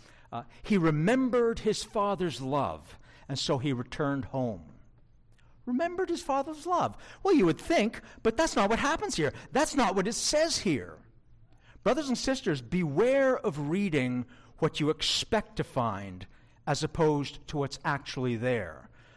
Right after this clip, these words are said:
What is actually here? "How many," he says, "how many of my father's hired servants have more than enough bread,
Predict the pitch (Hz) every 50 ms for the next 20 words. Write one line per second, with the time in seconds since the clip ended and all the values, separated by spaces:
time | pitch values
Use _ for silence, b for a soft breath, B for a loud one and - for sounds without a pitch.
0 | b b b b b b - 359 370 330 285 320 294 285 277 - - 262 220 208
1 | 170 208 285 294 269 156 87 - - - - - - b b b b b b b
2 | - - 262 311 339 320 277 277 320 330 349 302 190 170 202 170 - - 139 123
3 | 113 110 - - 247 285 285 262 240 269 277 294 294 254 214 - 214 214 196 196
4 | - 226 202 214 208 208 180 - - 208 226 233 226 202 170 - - 233 247 240
5 | 190 - 156 - 165 151 156 185 214 226 262 269 269 254 277 262 262 254 247 247
6 | - - 254 269 269 254 196 147 240